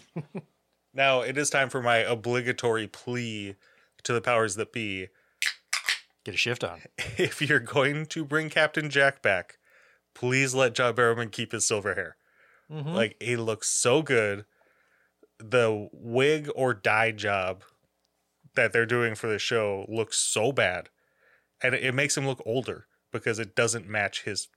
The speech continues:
Speaker 2: body <laughs> or his face.
Speaker 1: Yeah.
Speaker 2: Although I think it was a little better in this one than it was in the last one, his hair.
Speaker 1: Yeah, I didn't, I didn't dislike it as much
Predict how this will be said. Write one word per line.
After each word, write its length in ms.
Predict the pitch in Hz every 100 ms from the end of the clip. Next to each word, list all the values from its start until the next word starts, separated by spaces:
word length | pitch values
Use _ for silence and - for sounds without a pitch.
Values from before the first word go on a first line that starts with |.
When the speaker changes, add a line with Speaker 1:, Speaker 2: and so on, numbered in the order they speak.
| -
Speaker 2:
body 380 | 113 95 92 -
<laughs> 40 | -
or 120 | 147
his 120 | 104
face. 420 | - 107 90 - _ _ _ _ _ _ _ _ _
Speaker 1:
Yeah. 120 | 107
Speaker 2:
Although 180 | 143 151
I 140 | 143
think 120 | 170 214
it 80 |
was 160 | 143 139
a 60 | 123
little 200 | 120 110
better 280 | 110 110
in 100 | 104
this 160 | 101 101
one 140 | 113
than 140 | 110 104
it 40 |
was 160 | 101 98
in 80 | 101
the 60 |
last 260 | 98 101 -
one, 180 | 117 120 _ _ -
his 180 | 104
hair. 260 | - 104 117 _ _ _ _ _ _ _ -
Speaker 1:
Yeah, 360 | 151 160 156 -
I 100 | 156
didn't, 380 | 190 196 156 - _ _ _ -
I 60 |
didn't 280 | 143 185 143
dislike 480 | 120 135 - 120 120
it 60 | 113
as 120 | 101
much 520 | 104 101 - - -